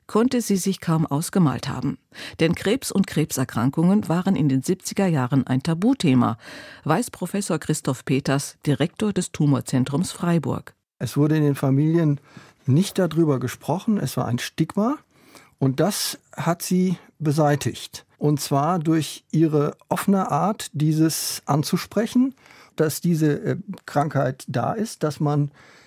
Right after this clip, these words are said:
Speaker 2: über diese Krankheit sprechen muss, dass man diese, gegen diese Krankheit kämpfen kann,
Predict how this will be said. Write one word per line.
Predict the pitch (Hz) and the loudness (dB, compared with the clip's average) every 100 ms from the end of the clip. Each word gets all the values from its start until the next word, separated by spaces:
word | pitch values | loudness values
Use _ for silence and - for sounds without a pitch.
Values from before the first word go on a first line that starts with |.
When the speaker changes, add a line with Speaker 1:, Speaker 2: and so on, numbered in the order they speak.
| _ - | _ 0
Speaker 2:
über | 160 156 | 2 4
diese | 147 135 | 2 0
Krankheit | 135 139 139 123 - | 0 -2 -2 -4 -6
sprechen | - - 135 139 160 | -18 -8 -6 0 0
muss, | 202 220 | 0 -2
dass | - 143 | -4 -2
man | 156 139 | 0 0
diese, | 139 139 147 | 0 -2 -2
gegen | 131 143 | 0 2
diese | 135 131 135 | 0 -2 -4
Krankheit | - 131 117 - | -4 -4 -6 -6
kämpfen | - 131 135 185 - | -4 -4 -2 -8 -4
kann, | 208 254 | -2 -2